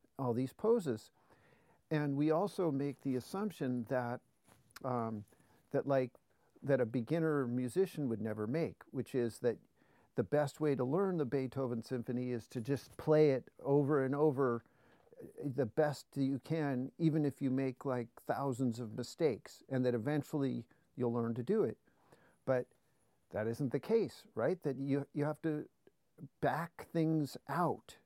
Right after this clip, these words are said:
um, scale things back, and, um, modify,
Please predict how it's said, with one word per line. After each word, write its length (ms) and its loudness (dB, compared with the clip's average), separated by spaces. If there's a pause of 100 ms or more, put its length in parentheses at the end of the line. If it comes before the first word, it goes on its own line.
(300)
um, 160 -6
scale 680 2
things 360 -2
back, 380 -2 (540)
and, 380 -2
um, 380 -6 (760)
modify, 580 2